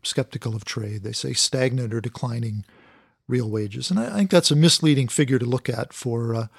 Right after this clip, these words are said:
uh, for one big reason. It doesn't include benefits.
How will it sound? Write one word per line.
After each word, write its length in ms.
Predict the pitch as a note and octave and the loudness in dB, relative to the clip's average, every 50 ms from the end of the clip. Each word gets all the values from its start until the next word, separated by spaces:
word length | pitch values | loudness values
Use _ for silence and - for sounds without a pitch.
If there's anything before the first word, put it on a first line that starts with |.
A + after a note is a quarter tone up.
| - - - - - _ _ _ | -20 -20 -20 -20 -20 _ _ _
uh, 80 | C3+ A#2+ | -8 -2
for 140 | - D3 D3 | 0 2 6
one 220 | D#3 F#3 F3 D#3 | 6 8 6 8
big 200 | A#2 D#3 D3+ B2+ | 6 4 4 4
reason. 420 | A2+ A2+ A#2 A#2 A2 - - G#2+ - _ - - - - - - _ _ | 0 -4 -2 -2 -4 -4 -6 -10 -14 _ -20 -20 -20 -20 -20 -20 _ _
It 100 | D#3+ C#3 | 2 4
doesn't 220 | F3 E3+ D#3 E3+ | 6 6 8 8
include 340 | E3+ D#3+ - - F#3+ F3 C3+ | 6 6 4 4 2 4 6
benefits. 640 | A#2 D#3 F3 F3 - - - - _ - - - | 4 6 4 4 2 -2 -10 -10 _ -8 -8 -8